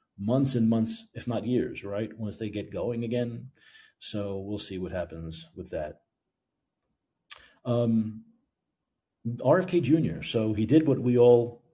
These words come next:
he heard my show. R F K heard my show, and he decided to run as an independent, right? He did it. This is fantastic. Of course, it has liberals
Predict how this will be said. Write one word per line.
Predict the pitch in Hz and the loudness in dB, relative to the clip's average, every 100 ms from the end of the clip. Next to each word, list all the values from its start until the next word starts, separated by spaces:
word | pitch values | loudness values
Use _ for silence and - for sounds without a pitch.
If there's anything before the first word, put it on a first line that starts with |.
| - - _ _ - | -20 -20 _ _ -8
he | - 131 | 2 6
heard | 120 214 | 8 6
my | 175 156 | 6 4
show. | - 76 139 - - - - _ _ _ _ - | 4 -2 -4 -6 -14 -20 -20 _ _ _ _ 4
R | 160 202 | 10 10
F | 131 | 10
K | 175 165 135 | 8 6 6
heard | 123 170 | 6 6
my | 135 113 | 6 2
show, | 104 82 98 131 - - _ - | 0 -4 -2 -4 -8 -20 _ -4
and | 117 | 0
he | 127 | 2
decided | 117 147 202 190 - | 2 4 4 4 2
to | 160 | 2
run | 123 131 139 | 4 4 2
as | 117 | 2
an | |
independent, | 120 120 104 90 78 - _ _ | 2 0 -2 -8 -10 -16 _ _
right? | - 120 165 - - | -4 -2 -2 -4 -10
He | - 135 | -2 0
did | 82 | 0
it. | - - - _ _ - - _ - | -6 -14 -20 _ _ -20 -20 _ 0
This | 160 160 | 2 2
is | - | 0
fantastic. | 117 92 92 82 - - - - | 0 -2 -8 -10 -12 -16 -16 -12
Of | - | 2
course, | 127 123 | 2 4
it | 113 | 0
has | 123 113 107 - _ 110 | 2 2 0 -8 _ 0
liberals | 117 113 104 95 92 - | 2 2 2 0 -6 -12